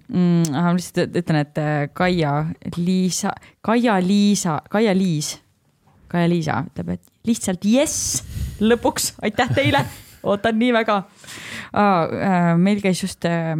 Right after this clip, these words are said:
külas, äh, Kärt Prits, Kärt Prits, Kärt Praks, kellega me rääkisime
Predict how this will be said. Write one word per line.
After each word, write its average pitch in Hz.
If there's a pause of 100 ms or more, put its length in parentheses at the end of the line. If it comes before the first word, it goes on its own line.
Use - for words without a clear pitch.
(200)
külas, 190
äh, 160
Kärt 214 (120)
Prits, - (220)
Kärt -
Prits, - (560)
Kärt 240
Praks, - (240)
kellega 180
me 175
rääkisime 156